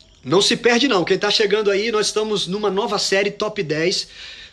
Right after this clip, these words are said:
princípios essenciais para um relacionamento com Deus e com as pessoas. Lemos já o versículo vinte e oito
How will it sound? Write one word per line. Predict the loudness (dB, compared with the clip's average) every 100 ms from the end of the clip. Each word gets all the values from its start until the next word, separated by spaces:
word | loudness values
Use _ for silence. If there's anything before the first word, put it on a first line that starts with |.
| -20 -20 _ _ -2
princípios | 0 0 0 0 2
essenciais | 2 2 2 2 0
para | 0 0
um |
relacionamento | 4 2 2 2 2 0
com | 0 0 2
Deus | 4 4 2
e |
com | -2 0
as | 0
pessoas. | 2 0 0 -6 -8 -12 -16 _ _ _ _ _ -18 -2
Lemos | 2 4 4
já | 2 0 -4 _ _ _ _ _ -4
o |
versículo | 2 2 2 0 0
vinte | -2 0 0 2
e | 4
oito | 4 2 -4 -14